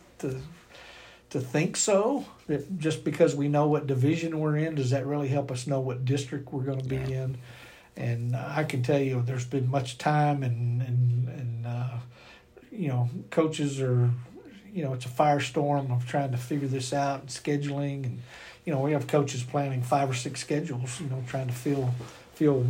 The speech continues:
Speaker 1: non-district games right now. So does it really help us right now? No.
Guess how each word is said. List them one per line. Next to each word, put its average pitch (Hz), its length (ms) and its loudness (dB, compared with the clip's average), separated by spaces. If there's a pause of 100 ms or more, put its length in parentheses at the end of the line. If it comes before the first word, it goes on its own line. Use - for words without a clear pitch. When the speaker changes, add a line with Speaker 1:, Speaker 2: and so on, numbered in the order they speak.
Speaker 1:
non-district 135 640 0
games 147 460 2
right 123 120 -2
now. 123 280 0
So 120 360 -6 (240)
does 180 140 4
it 175 80 2
really 175 220 8
help 170 280 6
us 180 180 0
right 180 140 6
now? 185 280 0 (240)
No. 143 420 -2